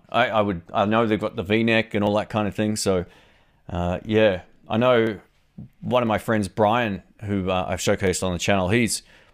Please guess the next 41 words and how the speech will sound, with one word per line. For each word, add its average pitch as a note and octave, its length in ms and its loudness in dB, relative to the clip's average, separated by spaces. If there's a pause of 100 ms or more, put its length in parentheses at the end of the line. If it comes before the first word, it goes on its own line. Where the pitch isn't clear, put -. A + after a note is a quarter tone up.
(160)
he C3+ 160 0
had A#2 160 0
one G#2 100 4
of G2 60 -2
those F2 260 -4
years A2+ 220 0
ago, F2+ 340 -2
and F2 220 -6 (420)
he's A2 380 -8
sort B2+ 120 -2
of G#2 60 0
like, F2+ 200 -4
"I A#2+ 60 -6
don't D#3+ 120 -4
know F#2+ 100 0
why G2 320 2
I F#2 60 -2
sold F#2+ 320 -4
that." - 920 0
<laughs> - 80 -18 (840)
So A2+ 140 4
if A#2 100 4
I D#3 100 8
ever E3+ 120 4
get D#3 120 2
a C3+ 40 -2
chance D3 260 -2
to G#2 360 2 (600)
play B2+ 240 4
one B2 320 4
or F#2+ 200 0
pick - 240 -6
one G2+ 160 2
up, G2 200 2
I, F#2+ 160 2
I G#2+ 60 2
definitely F#2+ 480 0
will. F2 260 0
I'd F2 160 -2
love F2 160 -2
to. F2 200 -4